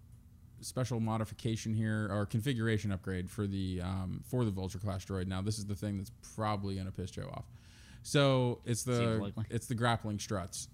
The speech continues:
Speaker 1: Um, so it says setup, uh, equip this side face up. So you start with this as the face up side. Uh, while you execute a maneuver, if you overlap an asteroid or debris cloud and there are one or fewer other friendly ships at range zero of that obstacle,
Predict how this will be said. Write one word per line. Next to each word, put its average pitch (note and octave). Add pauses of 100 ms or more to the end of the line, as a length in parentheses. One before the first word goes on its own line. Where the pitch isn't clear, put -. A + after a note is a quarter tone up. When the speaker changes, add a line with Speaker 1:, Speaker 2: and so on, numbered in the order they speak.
(140)
Speaker 1:
Um, A2 (340)
so A2 (960)
it A#2
says A2+
setup, D3+ (340)
uh, A2+
equip C3+
this B2
side A2
face A2
up. G#2 (720)
So -
you A2
start B2+
with G#2+
this - (220)
as G2+
the G2+
face G2+
up F#2+
side. F#2+ (300)
Uh, G#2
while A#2
you D3
execute -
a C#3
maneuver, G#2
if G#2
you A2+
overlap A2+
an G#2+
asteroid A2
or A2
debris A2
cloud F#2+
and G2+
there G2+
are G2
one A2+
or G#2+
fewer C3+
other A#2
friendly A#2
ships A2
at -
range G#2
zero A2
of C#3
that A2+
obstacle, G2+